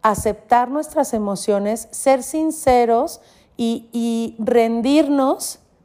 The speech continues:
rendirnos en el sentido de, "Ok, lo acepto, lo vivo",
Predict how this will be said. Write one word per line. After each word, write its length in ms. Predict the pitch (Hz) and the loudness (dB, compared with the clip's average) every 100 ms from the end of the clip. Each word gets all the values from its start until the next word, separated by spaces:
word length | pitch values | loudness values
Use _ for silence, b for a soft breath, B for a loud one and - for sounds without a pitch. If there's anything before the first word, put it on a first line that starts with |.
| _ | _
rendirnos 580 | 220 233 220 247 294 311 | 0 2 2 0 0 0
en 100 | 311 | 0
el 100 | 254 | 0
sentido 520 | - 233 226 226 240 | 2 -2 0 2 4
de, 220 | 240 226 - | 4 0 2
"Ok, 280 | 240 233 233 233 269 - | 2 2 2 2 0 -4
lo 160 | 208 208 | 2 2
acepto, 680 | 196 240 240 - 254 302 b b b _ | 4 0 0 2 0 0 b b b _
lo 240 | 226 220 | 2 4
vivo", 520 | 214 269 262 320 - | 4 2 2 2 0